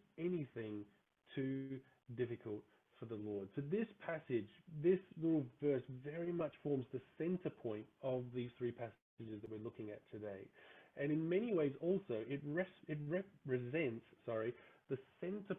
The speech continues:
point of Abraham's faith journey.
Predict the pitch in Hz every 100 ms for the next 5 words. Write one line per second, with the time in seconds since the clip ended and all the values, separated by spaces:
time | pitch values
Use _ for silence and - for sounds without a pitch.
0 | - 123 113 113 - - _ - 135 -
1 | - 160 185 156 127 120 117 113 110 -
2 | _ _ _ _ - 113 104 - _ _
3 | _ - 120 110 104 95 92